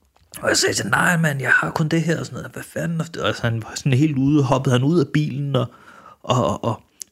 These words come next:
og prøvede at lave det til sådan en konfliktsituation, ikke? Og sagde, "Men jeg har ikke pengene der," ikke? Og så, men så måtte jeg betale ham, ikke? Og, og, øhm, men den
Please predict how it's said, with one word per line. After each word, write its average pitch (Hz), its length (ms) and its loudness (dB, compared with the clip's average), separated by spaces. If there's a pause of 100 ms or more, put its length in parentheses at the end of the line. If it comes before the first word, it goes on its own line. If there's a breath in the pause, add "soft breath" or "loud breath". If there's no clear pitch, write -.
og - 120 -6
prøvede 123 240 4
at 123 60 4
lave 120 180 4
det 120 80 -4
til 120 140 -2
sådan 123 180 -2
en 117 60 -2
konfliktsituation, 127 1000 0
ikke? 139 120 0
Og 127 80 -2
sagde, 87 180 -2
"Men 131 80 -2
jeg 131 100 4
har - 100 -4
ikke 165 180 -6
pengene 165 420 0
der," - 100 -2
ikke? 147 160 -6
Og 127 80 -4
så, 120 180 2 (840 loud breath)
men 104 80 -2
så 117 100 2
måtte 113 200 2
jeg 104 160 4 (260)
betale 113 340 2
ham, 117 160 2
ikke? - 240 -6
Og, 98 180 -2 (1300 soft breath)
og, 107 380 4
øhm, 95 240 0 (2000 loud breath)
men 123 200 2 (180)
den 175 280 2